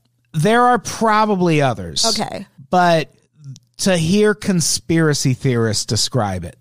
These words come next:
Speaker 1: they are the publishing wing of the U N. And
Speaker 2: I think it's probably also important to note that, um,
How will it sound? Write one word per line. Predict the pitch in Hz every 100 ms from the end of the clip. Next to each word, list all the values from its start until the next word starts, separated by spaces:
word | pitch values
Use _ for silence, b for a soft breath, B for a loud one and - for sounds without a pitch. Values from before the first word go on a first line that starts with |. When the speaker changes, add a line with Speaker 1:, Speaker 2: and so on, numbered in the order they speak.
| -
Speaker 1:
they | 135
are | 131 127
the | 117
publishing | 143 120 120 - 127 110
wing | 110 107 104 98 - -
of | 123 110
the |
U | 113 117 113
N. | 110 92 - b _
And | 175 180 185 180 175 151 B 302
Speaker 2:
I |
think | 311 392
it's | -
probably | 320 302 302
also | 247 247 247
important | 226 233 226 214
to |
note | 208 220 220 214
that, | 226 214 208 208 -
um, | 202 190 180